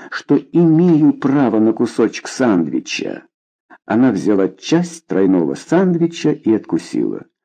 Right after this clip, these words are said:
"Угощайся". Он вытащил стул из-за стола, сел и тоже стал есть сандвич, просматривая при этом какие-то бумаги. Фэнси выбила лист у него из руки.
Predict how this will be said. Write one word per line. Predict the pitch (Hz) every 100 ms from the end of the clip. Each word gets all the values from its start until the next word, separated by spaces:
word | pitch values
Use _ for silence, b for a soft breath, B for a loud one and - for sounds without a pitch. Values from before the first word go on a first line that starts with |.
| B B B
"Угощайся". | - 110 175 - 123 117 117 - 131 139 _ _ _ -
Он | 117 107
вытащил | 127 90 98 - 85
стул | 82 - - 123 156 -
из-за | 143 131 143
стола, | - 135 135 135 135
сел | - - 101 143 143
и | - 147
тоже | - 113 104 95
стал | - 101 87
есть | 85 98 101
сандвич, | - 101 80 57 50 - - B B B
просматривая | 65 - 65 139 143 131 127
при | 127 113
этом | 117 113
какие-то | 101 78 87 90 85
бумаги. | 76 67 55 53 50 50 _ _ _ _ -
Фэнси | - 131 175 175 -
выбила | 135 - 135 123 101
лист | 92 - 85
у |
него | 76 73 80
из | 82 78
руки. | 82 80 - - -